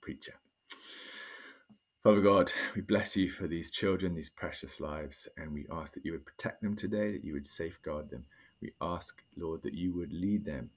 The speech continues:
to streams of your living water, that they would know you and that they would love you most in the world.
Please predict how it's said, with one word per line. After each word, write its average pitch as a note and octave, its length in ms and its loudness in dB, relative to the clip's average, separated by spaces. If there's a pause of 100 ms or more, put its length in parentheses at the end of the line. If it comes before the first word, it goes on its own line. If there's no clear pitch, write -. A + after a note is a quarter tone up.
(260)
to - 120 -12
streams D#2+ 460 -6
of D2 140 -10
your D#2 180 -4
living D2+ 380 -4
water, C#2+ 400 -10 (480)
that A#1+ 140 -10
they D2+ 160 -6
would D2+ 260 -8 (100)
know E2 380 -4
you E2 300 -8 (380)
and D#2+ 120 -10
that C#2+ 100 -10
they D2 120 -6
would C#2 160 -8
love C#2+ 300 -4
you D2+ 200 -10
most - 420 -10
in B1 100 -10
the - 140 -12
world. - 320 -14